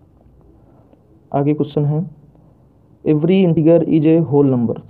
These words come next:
क्या प्रत्येक पूर्णांक होल सं-, होल नंबर पूर्ण संख्याएं हैं? तो लिखेंगे आंसर फॉल्स। क्यों? क्योंकि जो है बताते हैं आपको, क्योंकि लिया गया है every integers,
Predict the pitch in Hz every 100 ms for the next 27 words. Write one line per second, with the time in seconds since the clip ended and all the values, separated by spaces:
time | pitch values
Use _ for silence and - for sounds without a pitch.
0 | - 151 147 127 - 143 147 - _ _
1 | _ _ _ _ _ _ 143 135 139 147
2 | - - _ - 143 143 143 127 139 139
3 | 139 139 143 147 147 143 139 139 143 147
4 | 151 - - _ _ _ _ _ _ _
5 | - _ _ _ _ _ _ _ _ -
6 | 127 135 139 139 131 160 165 - 127 120
7 | - - - - _ - - 143 160 180
8 | - _ - 135 131 147 135 135 143 131
9 | 127 117 131 120 117 160 196 _ _ -
10 | _ _ _ _ _ _ - 156 190 165
11 | - - - 139 160 165 160 175 - _
12 | _ _ 151 147 165 190 147 113 107